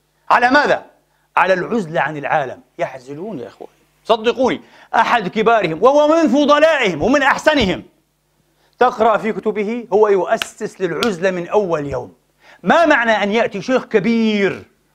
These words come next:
آه، داعية بين قوسين بسموه، آه، مؤسس حركة كبيرة، ويكتب في كتبه تطبع إلى اليوم، يقول لهم: "إحنا كجماعة،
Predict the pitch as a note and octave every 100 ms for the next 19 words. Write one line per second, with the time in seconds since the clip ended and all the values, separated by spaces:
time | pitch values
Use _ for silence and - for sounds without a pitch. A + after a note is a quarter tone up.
0 | _ _ _ _ _ F#3 C4+ D4+ - -
1 | _ _ _ _ _ _ E3+ A3 E3 D#3
2 | F3+ F3+ F3 G#3 E3+ A#2+ D#3+ E3 D3 F#3
3 | F#3+ B3 D4 - A#3 - A#3 A#3 F3+ -
4 | G#3 A#3 A3 F3+ A2+ - _ _ _ _
5 | _ _ A3 D4 - - - D4+ G3 F3+
6 | A#3 B3 C#4 C4 C#4+ D#4+ A3 - - _
7 | _ _ _ _ D#3 F3 D3+ B3 - C4
8 | C#4+ C4+ G3 G3+ F3 D3 C#3+ C4+ -